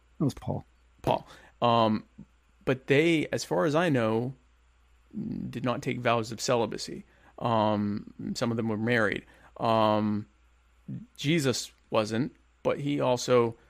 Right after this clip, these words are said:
Speaker 2: was able to die and come back to earth. So I think, you know, it, it
Speaker 1: And the, okay, so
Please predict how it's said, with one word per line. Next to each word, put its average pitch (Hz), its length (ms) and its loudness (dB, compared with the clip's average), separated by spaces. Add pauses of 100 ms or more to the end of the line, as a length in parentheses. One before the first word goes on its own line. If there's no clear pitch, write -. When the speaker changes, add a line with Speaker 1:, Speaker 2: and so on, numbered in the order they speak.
(200)
Speaker 2:
was 113 200 0
able 110 300 0
to 117 140 -6
die 107 260 2
and 104 140 0
come 104 140 -8
back 101 260 -2
to 110 180 -6 (260)
earth. - 260 -8
So 110 300 0 (180)
I 123 80 -2
think, 131 240 2 (180)
you 143 80 6
know, 117 160 6
it, - 200 0
it - 140 -8 (520)
Speaker 1:
And 190 180 10
the, 143 420 8
okay, 139 280 8
so 127 480 8